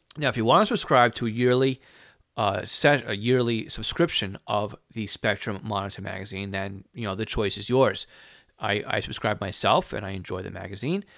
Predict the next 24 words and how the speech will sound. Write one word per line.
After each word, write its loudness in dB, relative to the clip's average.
But 2
if 6
you 2
just 0
want 4
to 4
pick 0
up 2
their 2
air 6
show 2
guide, -6
you 0
can -4
go 4
to 2
the -2
Spectrum -2
Monitor 0
magazine -2
website. -2
And -10
again, -4
we'll, 0